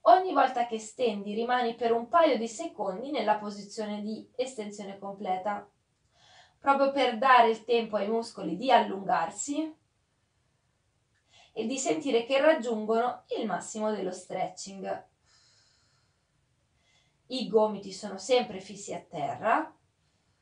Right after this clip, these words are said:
sono il nostro punto di appoggio e di perno, quindi vanno mantenuti come stabilizzatori a terra. Ultima volta.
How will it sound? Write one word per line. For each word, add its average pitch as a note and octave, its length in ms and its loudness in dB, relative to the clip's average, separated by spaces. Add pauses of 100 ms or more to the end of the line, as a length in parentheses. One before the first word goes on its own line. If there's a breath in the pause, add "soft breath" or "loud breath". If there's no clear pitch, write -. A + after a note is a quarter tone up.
(680 soft breath)
sono C4+ 280 2
il A#3+ 80 0
nostro A#3 380 0
punto C#4+ 380 -4
di G3 100 2
appoggio B3 440 2
e A#3 80 -2
di A#3+ 120 -6
perno, G3+ 560 -2
quindi A3 280 -6
vanno A#3+ 360 2
mantenuti A#3+ 960 -6
come A3+ 240 -6
stabilizzatori A#3+ 880 0
a D3 120 -8
terra. - 200 -20 (1200 soft breath)
Ultima C4+ 500 0
volta. - 560 -4